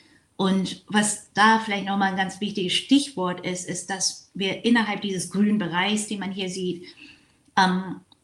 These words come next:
in der Lage sind, uns anzupassen, wir sind flexibel und wir können vor allem gut mit anderen Menschen kommunizieren. Und unter einer erhöhten Stressbelastung kann es eben passieren,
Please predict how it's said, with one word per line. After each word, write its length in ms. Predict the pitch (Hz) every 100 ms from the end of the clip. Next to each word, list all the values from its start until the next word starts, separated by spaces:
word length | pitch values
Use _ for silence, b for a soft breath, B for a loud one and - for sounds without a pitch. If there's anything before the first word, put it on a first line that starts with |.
| -
in 120 | 190
der 120 | 180
Lage 320 | 185 185 190 175
sind, 200 | 175 160
uns 240 | 151 -
anzupassen, 1040 | 214 214 214 - 190 180 - 180 170 170 175
wir 100 | 165
sind 160 | 160 151
flexibel 920 | 170 170 - 220 214 190 185 185 -
und 260 | 190 214 180
wir 60 |
können 240 | - 185 -
vor 200 | 180 170
allem 320 | 175 170 156
gut 220 | 180 180
mit 160 | 170 165
anderen 240 | 170 160
Menschen 300 | 160 160 160
kommunizieren. 1000 | - 160 151 156 - 160 160 143 - - - B B B B B B B _
Und 460 | 185 185 170 - -
unter 260 | 214 220
einer 120 | 185
erhöhten 520 | 165 180 - 302 311 226
Stressbelastung 800 | - 180 180 165 180 - 180
kann 180 | 180 196
es 120 | 196
eben 180 | 165 175
passieren, 720 | 185 - - 202 247 294 330